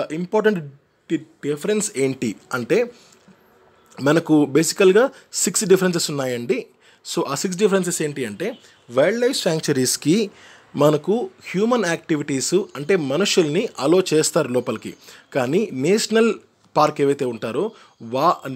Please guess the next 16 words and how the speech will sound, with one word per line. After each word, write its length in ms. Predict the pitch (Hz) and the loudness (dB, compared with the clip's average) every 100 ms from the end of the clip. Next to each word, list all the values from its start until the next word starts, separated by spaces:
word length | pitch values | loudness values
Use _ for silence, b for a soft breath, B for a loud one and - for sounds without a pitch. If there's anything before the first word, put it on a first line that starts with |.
| 123 - 135 135 123 120 120 120 156 | -12 -8 -6 -6 -6 -8 -8 -8 -4
నేషనల్ 360 | 196 - 208 - | -4 2 2 2
పార్క్స్‌లో 360 | 139 - 139 143 | -2 -2 -4 -4
హ్యూమన్ 500 | - _ - 165 165 | -4 _ -6 -2 -2
యాక్టివిటీస్‌కి 720 | 147 143 143 135 - 233 233 B B - | -4 -4 -4 -6 -6 -6 -8 B B 0
అలో 280 | 139 185 - | 4 6 4
ఉండదు. 320 | 131 127 101 - _ b b - | 0 0 -2 -6 _ b b -10
సెకండ్ 420 | - 175 185 156 | -2 2 2 2
పాయింట్ 220 | 131 120 | -2 -2
ఏంటంటే 420 | 113 104 170 151 202 B B B 156 | -6 -6 -4 -4 -6 B B B -2
మనకు 440 | 180 185 170 202 - _ | -2 0 -2 -2 -6 _
ఈ 240 | 160 185 - | -4 -4 -4
వైల్డ్ 240 | 135 156 214 | 0 2 4
లైఫ్ 120 | 214 | 2
శాంక్చురీస్‌కో 760 | 185 180 170 156 147 - 214 - | 0 -2 -4 -4 -4 -2 -2 0
లోపల 400 | 147 170 185 214 135 | 0 0 0 0 -2
especially 640 | 135 - 175 185 185 226 | -6 0 0 0 -2 -4